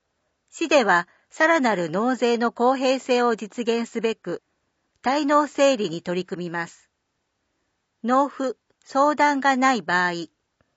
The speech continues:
納期限が過ぎても納付のない方には、督促状、文書、場合によっては電話や職員が直接ご自宅へ訪問し、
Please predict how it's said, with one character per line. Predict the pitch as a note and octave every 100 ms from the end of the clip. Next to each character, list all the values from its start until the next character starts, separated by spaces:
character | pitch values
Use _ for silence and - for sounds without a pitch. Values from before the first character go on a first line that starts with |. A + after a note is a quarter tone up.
| _ _ _ _ _ _
納 | B3+ E4
期 | E4 D#4+
限 | E4 C#4
が | G#3+
過 | G#3 A3
ぎ | A3
て | F#3+
も | E3+ E3 - _ -
納 | A3+ C4
付 | C#4
の | C4+ C4+
な | C4
い | B3
方 | - F3 A3
に | G3
は、 | E3+ D#3+ - _ _ _ _
督 | G3+ -
促 | - C4+ C4+ A3
状、 | A#3 A3+ A3 - _ _ _ _
文 | C4 C#4+
書、 | B3 G3 D#3 - _ _ _ _ G3
場 | A3
合 | C#4+
に | C#4+ C#4+
よ | C#4
っ |
て | C#4 C4+ A3+
は | F3+ E3 _ _ _
電 | G#3+ B3+
話 | B3+ B3
や | A3+ A#3 - _
職 | - A#3 -
員 | E4+ C#4+
が | G3+
直 | E3+ F3+ -
接 | C4+ C4 B3
ご | G3+
自 | G3+
宅 | B3 C#4 -
へ | C4+ C4+
訪 | C4 C4
問 | A#3+ B3 B3
し、 | - A#3+